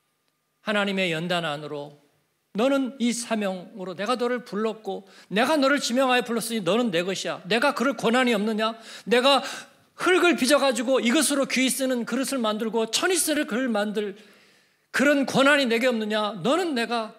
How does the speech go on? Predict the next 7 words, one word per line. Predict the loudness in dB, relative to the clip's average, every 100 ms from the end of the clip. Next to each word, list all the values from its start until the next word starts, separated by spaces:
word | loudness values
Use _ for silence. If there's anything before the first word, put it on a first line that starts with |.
| -10
불렀고 | -6 -6 -6 -8
너희들이 | -2 0 0 0 0 0 -4 -10 -20 -8
내게 | -4 -4 -4
은혜 | -2 0 0
받고 | -2 -4 -6 -2
응답했잖아. | 0 0 -2 -4 -8 -8 -10 -12
그러니까 | -10 -8 -8 -8 -8